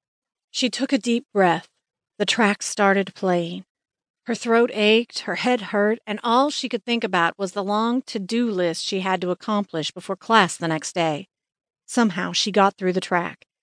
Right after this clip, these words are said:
and the rest of Whiskey Lullaby declared she'd done a good job. As she left the small vocal booth, she forced a smile. "Guys,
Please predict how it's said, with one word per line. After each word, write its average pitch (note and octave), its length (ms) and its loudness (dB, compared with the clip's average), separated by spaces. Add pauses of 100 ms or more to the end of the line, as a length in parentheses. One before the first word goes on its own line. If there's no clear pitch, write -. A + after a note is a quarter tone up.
(360)
and A#3+ 160 2
the A3 80 0
rest G#3 300 2
of F#3+ 100 -6
Whiskey F#3+ 340 -2
Lullaby F#3+ 520 2
declared B3 520 0
she'd A3+ 220 -6
done G3+ 180 2
a G3+ 60 0
good F#3+ 180 0
job. F3 400 -4 (640)
As F#3 120 -2
she G#3+ 120 -2
left G#3 300 2
the F#3 80 -6
small G#3 380 2
vocal G3 340 0
booth, F3 340 -4
she - 200 -4
forced G#3 380 -2
a G#3 40 -6
smile. E3 540 -2 (640)
"Guys, A#3+ 520 4